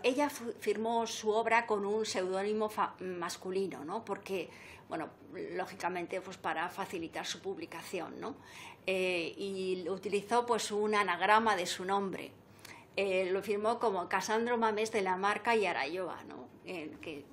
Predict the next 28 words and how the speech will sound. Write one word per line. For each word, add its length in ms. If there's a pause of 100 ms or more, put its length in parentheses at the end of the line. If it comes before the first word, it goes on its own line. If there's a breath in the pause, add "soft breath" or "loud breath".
(220)
si, 340
si 180
mezclan 520
las, 320 (260 loud breath)
las 180
sílabas 460
de 100
su 160
nombre, 460 (280 loud breath)
pues 280
le 100
sale 540
esta, 500 (480)
esta 260
combinación, 840
eh, 80
y, 480
y 60
este 220
nombre, 520
eh, 300 (560)
masculino. 560 (1600 loud breath)
Eh, 200
también 320
escribió 340
un 80
segundo 540
libro, 520